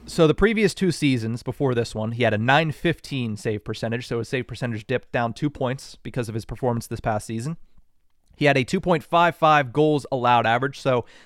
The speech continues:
that jumped about point one one. And, uh, he had twenty-two point five goals saved above expected, which means this season he had about eight goals saved above expected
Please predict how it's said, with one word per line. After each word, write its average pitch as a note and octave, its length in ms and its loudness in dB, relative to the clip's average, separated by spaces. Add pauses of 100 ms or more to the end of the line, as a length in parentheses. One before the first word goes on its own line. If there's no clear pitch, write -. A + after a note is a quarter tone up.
that C#3 200 2
jumped C3 360 0
about A#2+ 340 2 (1120)
point C#3 240 -4 (160)
one B2 300 -2
one. A#2+ 280 -2 (1300)
And, C#3 320 2
uh, D3+ 160 8
he D3+ 140 4
had D3+ 240 6 (720)
twenty-two G3+ 460 -2
point F3 240 -2
five D#3+ 260 4
goals D3+ 240 4
saved C#3+ 200 0
above B2+ 200 2
expected, F#3 560 0 (280)
which - 180 -10
means C#3 160 -4
this C3 160 0
season A#2 400 -6 (200)
he B2+ 160 -4
had A#2 340 4
about G#2+ 440 -2
eight A#2+ 300 -12 (180)
goals A#2 220 -6
saved G#2+ 400 -8
above A2+ 640 0
expected - 560 -12